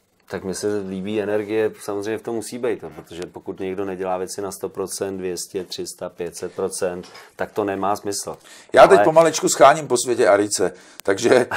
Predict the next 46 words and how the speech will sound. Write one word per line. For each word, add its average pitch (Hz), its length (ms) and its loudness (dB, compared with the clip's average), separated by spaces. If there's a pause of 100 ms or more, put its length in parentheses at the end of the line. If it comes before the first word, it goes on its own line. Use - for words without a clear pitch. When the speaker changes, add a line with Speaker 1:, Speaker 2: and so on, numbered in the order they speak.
(160)
Speaker 2:
to 135 60 4
je 147 100 10
můj 139 180 0
úkol. 104 320 4
Speaker 1:
Dobře, 117 160 8
Speaker 2:
Jenom 117 140 8
se 113 60 10
Speaker 1:
ale 117 120 8
Speaker 2:
ptát, 139 280 6
není 147 140 -2
Speaker 1:
já 131 80 8
se 160 80 4
Speaker 2:
tady 160 120 8
Speaker 1:
ptám 147 160 10
Speaker 2:
náhodou 151 240 4
nějaký 139 340 0
Ariec, 139 340 6
prosím 135 240 -4
vás, 139 240 2
ne 156 180 0
ten 101 160 0
Hitlerův? 101 360 -2
Speaker 1:
Já 117 60 -2
jsem 120 180 -2
Černoch. 101 360 -8 (320)
Speaker 2:
No, 110 260 -2
ty 135 140 2
jsi 120 180 -4
Černoch? 156 500 0 (240)
No, 104 80 2
pa-, - 360 -4
ježišmarja, 101 460 2
vy 98 100 2
jste 127 160 -2
Černoch, - 680 -4 (100)
<laughs> - 120 -20
se - 120 -6
omlouvám. 147 500 0 (420)
Ale, 107 360 10 (380)
eh, 95 520 4 (340)
to 101 100 -2
vám 120 180 4
nebrání 123 400 2
k - 60 -14
tomu, 120 500 0
eh, - 20 -2